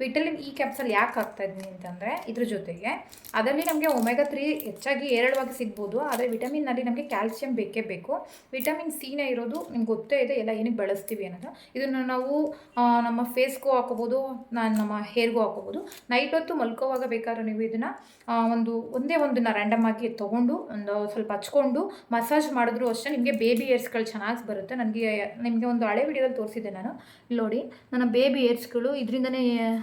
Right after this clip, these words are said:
ಜಾಸ್ತಿ ಬರ್ತಾ ಇರೋದು, ಚೆನ್ನಾಗಿ ಬರ್ತಾ ಇದೆ ಬೇಬಿ ಹೇರ್ಸು. ಆ್ಯಂಡ್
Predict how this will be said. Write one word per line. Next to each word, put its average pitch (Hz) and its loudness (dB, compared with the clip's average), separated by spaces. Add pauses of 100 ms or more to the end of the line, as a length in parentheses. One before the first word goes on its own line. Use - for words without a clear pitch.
(1000)
ಜಾಸ್ತಿ 262 0
ಬರ್ತಾ 233 4
ಇರೋದು, 220 -4 (220)
ಚೆನ್ನಾಗಿ 262 0
ಬರ್ತಾ 247 0
ಇದೆ 226 -4
ಬೇಬಿ 220 0
ಹೇರ್ಸು. 220 -4
ಆ್ಯಂಡ್ 370 0